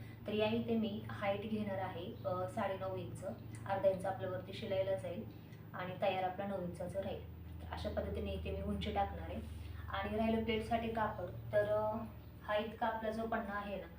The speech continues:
तेवढा, अ, पुरेसा आहे, म्हणजे इतक्यामध्ये आपल्या प्लेट्स होऊन जातील. तुम्हाला एकदा मेजरमेंट दाखवते बघा,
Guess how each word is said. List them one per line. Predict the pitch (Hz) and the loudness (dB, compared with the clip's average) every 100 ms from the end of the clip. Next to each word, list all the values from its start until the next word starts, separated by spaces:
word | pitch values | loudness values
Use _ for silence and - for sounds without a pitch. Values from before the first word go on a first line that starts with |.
| - - - | -14 -16 -6
तेवढा, | 208 202 202 202 214 226 - - - 240 208 | -2 4 6 6 4 0 -4 -12 -12 -10 -4
अ, | 185 190 185 | 2 2 2
पुरेसा | - 233 226 233 | -2 2 4 2
आहे, | 175 | 0
म्हणजे | 175 185 | -2 0
इतक्यामध्ये | 202 - 214 208 208 | 0 2 2 2 2
आपल्या | 214 208 | 2 0
प्लेट्स | 220 208 - | 0 -2 2
होऊन | 233 214 | 4 4
जातील. | 175 160 - - - - - - - - - - - - - - | 2 -4 -10 -14 -16 -18 -18 -18 -18 -20 -20 -20 -20 -20 -20 -18
तुम्हाला | - 202 202 | -16 -6 -4
एकदा | 202 | -2
मेजरमेंट | 202 202 185 180 180 | -2 -2 -2 -4 -2
दाखवते | 180 - 185 | -4 -4 -6
बघा, | 175 165 | -6 -8